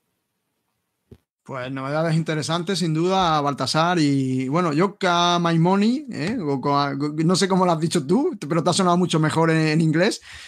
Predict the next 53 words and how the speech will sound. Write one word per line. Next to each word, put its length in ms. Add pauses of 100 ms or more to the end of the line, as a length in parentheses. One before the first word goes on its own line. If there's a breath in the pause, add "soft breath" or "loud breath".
(160 loud breath)
Y 920
sí, 180
yo 100
la 80
he 40
probado. 440
Y 180
he 40
probado 480
Kamaimoni 800
y 100
la 140
otra, 240
la, 180 (100)
la 180
que 120
hay, 140
la 340
Scrooge 500
también. 400
Y 300 (260 soft breath)
la 80
verdad 140
que 80
son 140
las 100
dos 100
muy 120
parecidas 640
y, 180
y 360 (540)
lo 220
que 80
las 180
he 60
probado 320
funciona 260
bien. 120
De 80
hecho, 200
yo 160
creo 140
que 100
con 160
Kamaimoni 720 (300 soft breath)
estuve 320
incluso 580
llevando 400
un 120
tiempo 460
el 120
tema 260
de, 280